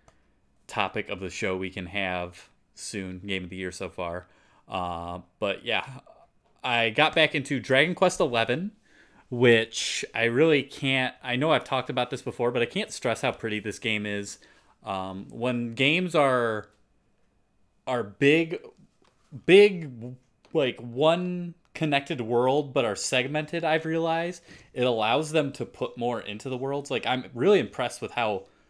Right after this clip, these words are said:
alive this game feels, even, like, when you're in town. Like, granted, a lot of the N P Cs don't do much, but, like, y-, they, like,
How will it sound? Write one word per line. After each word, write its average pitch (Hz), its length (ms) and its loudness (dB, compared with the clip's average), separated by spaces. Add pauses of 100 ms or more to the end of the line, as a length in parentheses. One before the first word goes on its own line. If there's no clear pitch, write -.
(340)
alive 104 560 -2
this 123 160 -6
game 127 260 -6
feels, 131 400 -4
even, 147 220 -4
like, 123 180 -6
when 120 120 -4
you're 107 140 -6
in 92 120 -8
town. 113 380 -4
Like, 110 160 -6
granted, 117 340 -2
a 107 60 -2
lot 107 160 0
of 110 60 -2
the 113 120 -4
N 104 100 -8
P 113 80 -12
Cs 117 300 -8
don't 107 220 -6 (200)
do 104 180 -10
much, 120 480 -6
but, 104 200 -4
like, 95 240 -4 (600)
y-, 120 140 -18 (120)
they, 113 380 -2
like, 104 300 -8